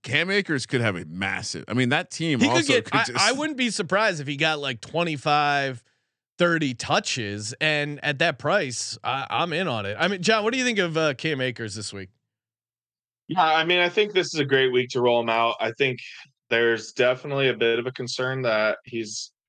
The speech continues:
Speaker 3: I, in my opinion, I think there's a bit of a concern that he's not gonna be, like, a stud for the rest of the year. But, um, I mean,
Speaker 1: Mm.
Speaker 3: he's, you know, he's great this week. You, like you said, no Kupp.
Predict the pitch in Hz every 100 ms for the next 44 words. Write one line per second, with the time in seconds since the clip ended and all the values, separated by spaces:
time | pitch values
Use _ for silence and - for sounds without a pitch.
0 | - 117 131 127 117 131 147 139 135 135
1 | 135 120 107 98 104 110 127 117 120 127
2 | 107 90 92 95 - 98 - 95 92 92
3 | 87 - 92 87 - 90 90 90 85 85
4 | 90 143 101 87 - 82 92 90 87 87
5 | 82 _ 90 98 95 92 85 _ - 90
6 | 92 120 113 98 - - _ _ _ 107
7 | 98 95 107 104 95 - - _ 107 110
8 | 107 104 - 104 104 - 92 92 98 98
9 | - 95 92 95 85 - 90